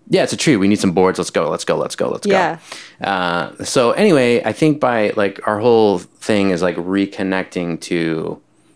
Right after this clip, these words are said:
Speaker 1: uh, an animism, if you will, that is, you know, trying to really take a look at the trees in our community in the urban forest.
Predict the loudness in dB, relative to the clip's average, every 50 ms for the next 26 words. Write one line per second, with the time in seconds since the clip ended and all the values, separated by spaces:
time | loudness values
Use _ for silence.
0 | _ _ _ -8 -6 -4 -2 -2 -2 -2 -2 -4 -4 -6 -6 -4 -2 -2 0 0
1 | 0 0 0 0 -2 -2 -2 -4 -4 -4 -4 -4 -2 0 0 2 2 2 0 0
2 | -2 -4 -6 -4 -2 -2 -2 -2 -2 -4 -4 -4 -6 -10 -14 -16 _ -20 -20 _
3 | _ -4 -2 0 0 0 0 -2 -2 -2 -4 -2 -2 0 0 -2 0 0 2 4
4 | 4 4 4 4 4 4 4 2 2 0 -4 _ _ _ _ -4 -2 -2 -2 -2
5 | -4 -4 -2 0 0 2 2 0 0 -4 -10 -20 -20 -20 _ _ -8 -6 -6 -6
6 | -6 -8 -10 -10 -8 -4 -2 0 0 0 0 -2 -4 -4 -4 -6 -4 -4 -2 -2
7 | -2 -2 -2 -4 -4 -4 -2 -2 -4 -4 -6 -6 -4 -2 -2 0 -2 -2 -6 -8
8 | -14 -16